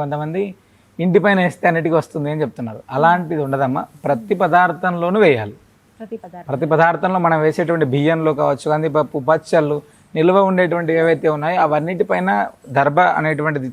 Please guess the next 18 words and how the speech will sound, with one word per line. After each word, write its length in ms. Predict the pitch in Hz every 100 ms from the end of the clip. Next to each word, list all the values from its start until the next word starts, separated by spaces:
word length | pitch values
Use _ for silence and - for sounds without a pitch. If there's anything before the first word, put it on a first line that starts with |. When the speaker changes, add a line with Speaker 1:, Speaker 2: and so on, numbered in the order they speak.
| -
Speaker 1:
తీసివేయడం 520 | 170 - 160 156 151
అనేటువంటిది 420 | 151 143 147 170
మంచిదమ్మా. 420 | 175 165 - 147 110
Speaker 2:
Hmm. 360 | _ 226 208 190 -
Speaker 1:
వేసిన 340 | 143 170 226 208
తర్వాత 400 | 208 190 180 165 202 156
గ్రహణ 240 | 143 160 190 185
ప్రభావం 360 | 190 190 185 180
అయిన 100 | 175 170
తర్వాత 180 | 185 196 165
తొలగించడం 520 | 170 208 190 202 196
కూడా 100 | 214 202
అంతే 140 | 175 170
ముఖ్యం. 240 | 131 117 - _
Speaker 2:
తీసేయాలండి. 560 | 262 - 320 302 254 233
Speaker 1:
ఖచ్చితంగా 340 | 285 - 240 208
తీసేయాలి. 400 | 156 127 117 117
Speaker 2:
ఆహా. 720 | - _ _ - - - -